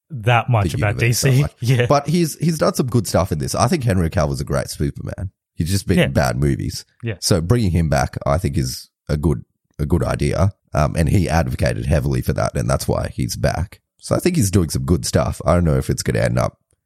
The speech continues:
Speaker 2: going the right way.
Speaker 1: Well, I guess th-, they wanted this, I think he was saying that this is the start of phase one, essentially, for
Speaker 2: Yeah.
Speaker 1: D C.
Speaker 2: Yeah.
Speaker 1: Uh, this movie.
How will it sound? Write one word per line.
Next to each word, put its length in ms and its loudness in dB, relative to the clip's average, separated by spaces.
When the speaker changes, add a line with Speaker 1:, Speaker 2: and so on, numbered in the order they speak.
Speaker 2:
going 240 0
the 80 -2
right 240 -4
way. 240 0
Speaker 1:
Well, 120 2
I 120 4
guess 260 0
th-, 180 -8
they 120 4
wanted 340 2
this, 500 -2
I 80 2
think 220 0
he 80 2
was 160 2
saying 220 2
that 160 -4
this 180 0
is 260 -2
the 120 2
start 320 0
of 120 -4
phase 320 0
one, 500 -6
essentially, 520 -2
for 60 -8
Speaker 2:
Yeah. 240 4
Speaker 1:
D 60 2
C. 320 -4
Speaker 2:
Yeah. 260 0
Speaker 1:
Uh, 180 2
this 240 0
movie. 400 0